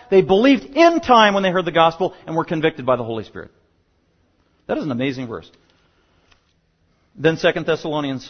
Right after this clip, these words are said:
thirteen, uh, chapter two says this.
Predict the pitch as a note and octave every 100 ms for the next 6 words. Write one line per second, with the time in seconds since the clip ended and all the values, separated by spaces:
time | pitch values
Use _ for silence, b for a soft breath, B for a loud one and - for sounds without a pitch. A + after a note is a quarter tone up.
0 | - D#3 - D#3+ C#3+ B2+ A#2 B2+ B2 B2
1 | B2 B2 - C#3+ B2 - C#3+ D3 C3+ B2
2 | C3